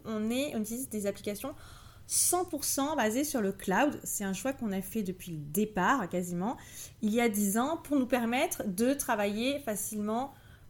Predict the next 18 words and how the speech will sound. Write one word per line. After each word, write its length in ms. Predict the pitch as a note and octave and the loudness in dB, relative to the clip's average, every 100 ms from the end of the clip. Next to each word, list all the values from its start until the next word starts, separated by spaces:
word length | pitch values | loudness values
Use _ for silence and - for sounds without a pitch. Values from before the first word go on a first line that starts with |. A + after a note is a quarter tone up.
| - | -6
peu 100 | - | 2
importe 420 | B3 A#3 C4+ C#4 B3 | 4 4 4 2 4
l'endroit 340 | G#3+ G#3+ C4 | 2 6 6
où 40 | |
on 80 | A#3 | 4
se 160 | A3 F#3+ | 2 -2
trouve. 320 | - C#4+ E4+ - - - | 0 0 0 -4 -16 -4
Donc, 260 | F#3 G3+ G#3+ | 0 2 4
les 300 | B3 D4+ D4 | 6 6 4
applications 720 | C4+ B3+ B3 A#3+ - B3+ B3+ | 2 2 2 2 0 -2 0
et 80 | G3+ | 0
les 180 | G3 G3+ | 0 0
outils 200 | - A#3+ | -4 -2
que 60 | |
je 80 | G3+ | -2
vais 40 | |
vous 100 | D#3 - - | -4 0 2
partager 720 | C#4+ - C4+ A3 F#3+ A3 | 2 2 4 4 4 4